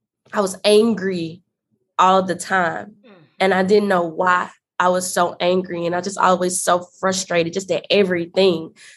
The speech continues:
Speaker 1: Of course, it's getting time to, you know, switch over from college to young adulthood. So,
Speaker 2: Real life.
Speaker 1: of course, all you,
Speaker 2: <laughs>
Speaker 1: right, life started really, this, okay, college fun is kinda over.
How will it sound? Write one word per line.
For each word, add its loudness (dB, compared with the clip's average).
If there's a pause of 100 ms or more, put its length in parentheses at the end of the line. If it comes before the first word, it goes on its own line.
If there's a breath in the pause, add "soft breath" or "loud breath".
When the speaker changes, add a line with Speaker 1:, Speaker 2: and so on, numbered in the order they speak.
(120)
Speaker 1:
Of -12
course, 2
it's -2
getting 0
time -2
to, -4
you 2
know, 0 (180 loud breath)
switch -2
over 2
from -6
college 0
to 2
young 2
adulthood. 0
So, -2
Speaker 2:
Real -4
life. -8
Speaker 1:
of -8
course, 0
all -2
you, -6 (160)
Speaker 2:
<laughs> -10
Speaker 1:
right, 2 (280 soft breath)
life 2
started 0
really, -6
this, -6
okay, -4
college -2
fun 0 (260)
is -16 (120)
kinda 0
over. 0